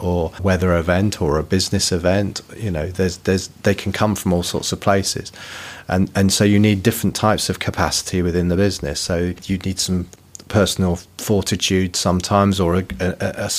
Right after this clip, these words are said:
a good support network, you know, knowing where to go to ask, ju-, and, and just having the courage to,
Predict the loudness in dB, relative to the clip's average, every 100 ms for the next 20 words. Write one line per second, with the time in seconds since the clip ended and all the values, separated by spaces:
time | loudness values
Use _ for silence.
0 | -4 -4 -4 -6 -2 0 0 -2 -4 -6
1 | -10 -14 -10 0 2 2 2 2 4 4
2 | 4 2 0 0 2 2 0 0 2 2
3 | 0 -4 -4 -4 -2 -2 -2 0 0 0
4 | 0 0 0 2 2 2 0 0 0 -2
5 | -6 -6